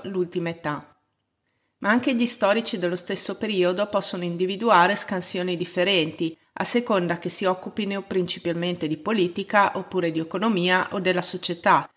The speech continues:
poiché i loro tempi di cambiamento sono diversi. Nella consapevolezza quindi che ogni periodizzazione è una convenzione discutibile, abbiamo però necessità di conoscere le maggiori periodizzazioni attualmente in uso nello studio della storia occidentale.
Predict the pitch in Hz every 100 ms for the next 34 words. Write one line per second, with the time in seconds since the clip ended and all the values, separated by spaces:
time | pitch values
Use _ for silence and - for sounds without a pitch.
0 | _ - 269 262 190 - 160 175 175 240
1 | 220 175 170 165 170 180 180 247 220 170
2 | 175 196 190 - 175 156 156 139 151 -
3 | 160 156 _ _ _ _ _ _ _ _
4 | _ 214 214 214 247 233 233 240 247 320
5 | - 240 233 214 233 233 214 185 185 185
6 | 175 175 180 175 269 277 - 196 254 247
7 | - 185 175 175 175 180 214 220 180 170
8 | - 196 175 156 180 208 - 262 262 208
9 | 196 - 220 170 180 - - 240 233 165
10 | 175 - 226 180 175 220 220 226 - 214
11 | 220 214 220 180 180 185 180 175 190 240
12 | 247 - 170 170 202 - 214 - 240 202
13 | 175 240 226 170 175 208 196 208 220 233
14 | - 175 185 185 185 190 - 165 165 -
15 | 165 160 160 - 131 139 151 -